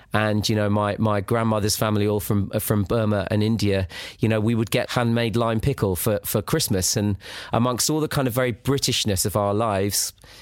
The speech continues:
you know, both my parents are, were, uh, were refugees as such, but,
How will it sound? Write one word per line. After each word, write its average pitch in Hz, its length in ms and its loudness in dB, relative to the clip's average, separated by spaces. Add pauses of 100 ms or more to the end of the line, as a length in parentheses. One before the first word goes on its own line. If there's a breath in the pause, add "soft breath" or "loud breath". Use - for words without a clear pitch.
you 113 100 2
know, 110 60 0
both 120 260 0
my 107 80 2
parents 101 340 0
are, 104 80 0 (100)
were, 107 320 0
uh, 104 100 0
were 101 260 0
refugees 98 640 0
as 90 80 0
such, - 320 -4
but, - 200 0